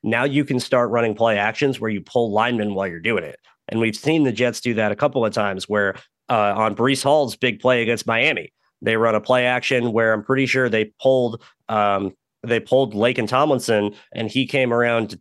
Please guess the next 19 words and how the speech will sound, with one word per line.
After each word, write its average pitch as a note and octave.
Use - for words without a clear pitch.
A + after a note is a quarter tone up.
take A#2+
on A2+
the G#2+
defensive A2
end A#2
that G#2+
was G2+
waiting A2+
for, G#2
you G#2+
know, G2+
a F#2
power C#3+
block G#2+
and A2+
wasn't A#2
fully G#2+
pass C3
rushing, G#2+